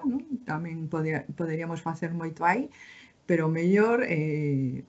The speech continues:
pois, dando charlas nos colexios, os profesores, educando os profesores, e así os neniños desde pequenos. E logo a nivel institucional e, sobre todo, coa publicidade, que non se cumple a lei,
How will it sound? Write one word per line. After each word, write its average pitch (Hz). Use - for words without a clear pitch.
pois, 131
dando 196
charlas 127
nos 135
colexios, 277
os 175
profesores, 233
educando 165
os -
profesores, 214
e 175
así 170
os 180
neniños 190
desde 190
pequenos. 214
E 196
logo 202
a 214
nivel 226
institucional 185
e, -
sobre 151
todo, 202
coa 214
publicidade, 143
que 147
non 175
se 175
cumple 165
a 123
lei, 160